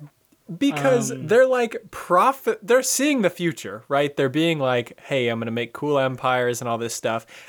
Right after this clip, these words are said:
Speaker 1: At a certain point, they've gotta see, like, "Ooh, two thousand ten? Nobody cares about us anymore. Oh, that's gonna be rough. It's gonna be really
Speaker 2: <laughs>
Speaker 1: rough." We've got, like, thirty people in the world at that point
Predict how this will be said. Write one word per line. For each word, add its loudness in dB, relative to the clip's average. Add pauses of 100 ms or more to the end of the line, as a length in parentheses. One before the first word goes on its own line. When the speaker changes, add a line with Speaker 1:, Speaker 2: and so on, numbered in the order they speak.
Speaker 1:
At 2
a 2
certain 0
point, 0
they've 0
gotta 4
see, 0
like, 0 (960)
"Ooh, -2
two -6
thousand 0
ten? -2 (120)
Nobody -2
cares -2
about -2
us -8
anymore. -14 (520)
Oh, 2
that's -8
gonna -2
be -4
rough. -2 (640)
It's -20
gonna -8
be -2
really -2
Speaker 2:
<laughs> 0
Speaker 1:
rough." -2
We've -2
got, 0
like, -2
thirty 0
people 0
in 0
the 0
world 0
at -12
that -10
point -16